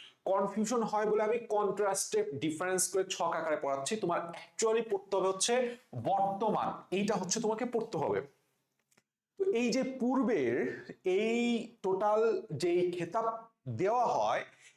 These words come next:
এইটার প্রকাশ করা হয়েছিল হচ্ছে উনিশশো তিয়াত্তর সাল, তিয়াত্তর সালের পনেরোই ডিসেম্বর। এই সালটার তারিখটা খুবই গুরুত্বপূর্ণ, খুবই গুরুত্বপূর্ণ যে কত তারিখে, এটা মেডিকেল আসা কোশ্চেন,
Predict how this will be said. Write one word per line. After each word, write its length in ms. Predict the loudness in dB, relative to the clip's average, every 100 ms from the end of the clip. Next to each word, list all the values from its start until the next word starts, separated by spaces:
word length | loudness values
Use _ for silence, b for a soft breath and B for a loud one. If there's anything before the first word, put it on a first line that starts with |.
| B
এইটার 380 | 0 0 2 2 0 0
প্রকাশ 280 | 0 2 0 0
করা 140 | 0 0
হয়েছিল 260 | 0 0 0
হচ্ছে 540 | 0 0 0 0 0
উনিশশো 880 | 0 0 2 0 0 2 2 0 -2
তিয়াত্তর 600 | -2 0 0 -2 -2 0 0
সাল, 500 | 0 0 2 2 2 -2 B B B B
তিয়াত্তর 380 | -4 0 0 0
সালের 680 | 0 0 0 0 -2 -4 -12 _
পনেরোই 560 | 0 2 4 4 2 2
ডিসেম্বর। 680 | 0 0 2 2 0 -2 -4 -2
এই 140 | 0
সালটার 760 | 0 0 2 2 2 0 0 0 -2 -2
তারিখটা 520 | -2 -2 -4 -4 -6 -4
খুবই 200 | -2 0 0
গুরুত্বপূর্ণ, 640 | 0 0 -2 -4 -4 -4 -6
খুবই 200 | -2 0
গুরুত্বপূর্ণ 600 | 0 -2 -2 -4 -4 -4 -8 _ B B B -4
যে 200 | -2 0
কত 180 | 2 2 2
তারিখে, 200 | 2 0
এটা 100 | 0
মেডিকেল 340 | 2 2 2
আসা 160 | 0 -4
কোশ্চেন, 300 | -6 -4